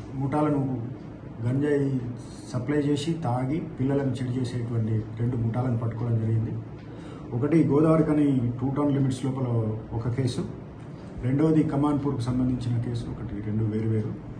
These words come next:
దీనిలో ఈ గోదావరిఖని టూ టౌన్ సంబంధించిన కేసు లోపల వల్లకాటి శశికిరణ్, రామగిరి ఈశ్వర్ వీళ్ళిద్దరిని కూడా నిన్న సాయంత్రం అరెస్ట్ చేసి వాళ్ళిద్దరి దగ్గర నుంచి ఒక కేజీ గంజాయిని స్వాధీనం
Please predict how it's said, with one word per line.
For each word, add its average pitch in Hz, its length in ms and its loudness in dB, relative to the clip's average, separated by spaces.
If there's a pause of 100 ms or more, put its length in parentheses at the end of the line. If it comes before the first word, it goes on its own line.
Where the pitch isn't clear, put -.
(440)
దీనిలో 156 460 6 (600)
ఈ 123 80 0
గోదావరిఖని 160 640 6
టూ 151 140 4
టౌన్ 165 160 4
సంబంధించిన 147 520 0
కేసు 139 300 0
లోపల 147 220 0
వల్లకాటి 139 720 0 (380)
శశికిరణ్, 143 480 2 (360)
రామగిరి 131 500 2
ఈశ్వర్ 117 300 0 (180)
వీళ్ళిద్దరిని 123 540 2
కూడా 127 440 2 (200)
నిన్న 120 200 4
సాయంత్రం 123 520 0
అరెస్ట్ 131 340 2
చేసి 190 280 0 (920)
వాళ్ళిద్దరి 139 380 6
దగ్గర 151 260 6
నుంచి 147 360 4 (420)
ఒక 120 160 2
కేజీ 160 400 8
గంజాయిని 135 640 6
స్వాధీనం 117 520 4